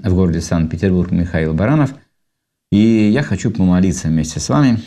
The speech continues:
и потом мы будем рассуждать о Божьем Слове. Дорогой Небесный Отец, во имя Господа нашего и Спасителя Иисуса Христа мы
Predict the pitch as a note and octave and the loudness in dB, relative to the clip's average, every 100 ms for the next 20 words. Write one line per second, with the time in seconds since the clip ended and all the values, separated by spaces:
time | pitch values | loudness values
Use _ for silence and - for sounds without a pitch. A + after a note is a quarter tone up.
0 | - D3+ G2+ G2+ F#2 D#2 E2 E2 E2 D#2+ | -4 -2 -2 0 2 2 0 0 -2 0
1 | D#2+ D2+ D#2 D2+ D#2+ - - C#2 D2 D2 | -2 -4 -6 -4 -4 -6 -8 -6 -4 -4
2 | C#2+ - - C#2 A#1+ A#1+ _ _ _ _ | -8 -10 -10 -8 -8 -12 _ _ _ _
3 | _ _ _ _ _ _ _ _ - G2 | _ _ _ _ _ _ _ _ -2 2
4 | F#2+ F#2+ F2+ E2+ E2+ E2+ F2 C3+ C3+ - | 4 4 4 2 -2 -4 -2 -4 -4 -14
5 | _ _ _ _ _ _ G2 G#2 G2 E2 | _ _ _ _ _ _ 2 4 4 2
6 | - - F#2+ D3+ D3+ - A2+ G#2+ G2+ G2+ | -2 -2 0 2 0 0 0 0 0 0
7 | G2+ A2 - F#2 F2+ F#2 F#2+ - E2+ - | 2 0 -2 -2 -2 -2 -6 -4 -4 -2
8 | A#2+ G2 F#2+ F#2 F2 E2+ E2+ - A2+ G#2 | 0 0 0 0 0 0 -2 -4 -2 0
9 | F#2+ - E2+ E2 E2 D#2+ | -2 -2 -2 0 0 -2